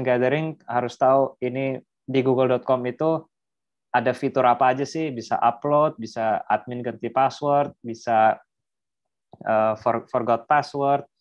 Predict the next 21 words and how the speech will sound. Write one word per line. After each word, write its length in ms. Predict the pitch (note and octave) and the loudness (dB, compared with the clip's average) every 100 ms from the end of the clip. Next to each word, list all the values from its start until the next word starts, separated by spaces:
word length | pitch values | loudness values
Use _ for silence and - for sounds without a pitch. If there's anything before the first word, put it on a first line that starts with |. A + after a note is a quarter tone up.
| _ _ | _ _
dan 160 | B2 A2+ | -10 -8
segala 320 | B2+ A#2 A#2 | -2 2 2
macamnya 400 | A2+ A2+ B2 B2 | 0 -4 -6 -6
itu. 160 | A#2+ A2 - _ _ | -2 -4 -4 _ _
Jadi 160 | A#2 | 0
setelah 400 | C#3 D3 D3 C3 | 0 0 2 2
kalian 320 | C#3+ C3+ C3+ C3 | 4 4 4 2
udah 240 | B2 A2+ | 0 0
plan 320 | C#3+ D3+ D#3+ | 2 2 2
scope 480 | - - D3+ F#3+ - - | -6 0 4 4 2 -6
sama 320 | B2+ B2+ B2+ | -4 0 0
udah 160 | B2 A#2+ | 2 2
dapet 400 | A#2+ A#2+ - C#3+ _ | 0 0 -2 -4 _
informasi 640 | C#3 B2+ C3+ B2+ B2 C#3+ C3+ | -12 -4 -4 -4 -6 -6 -2
tentang 400 | C3+ B2 A#2+ A#2 | -4 0 -2 0
targetnya 480 | B2 A#2 A#2+ B2 | 0 0 -4 -4
ini, 320 | A#2 B2+ F3 - _ _ - | -6 -2 -2 -4 _ _ -4
baru 320 | A#2 C3+ C#3+ | 2 4 4
deh 240 | C3+ - | 2 0
kalian 480 | - A2+ A#2 B2+ D#3+ E3+ _ _ _ | -6 -4 0 0 -2 -6 _ _ _
melakukan 640 | B2 A#2+ A#2 A#2 D3 E3 | -2 -2 -2 0 0 0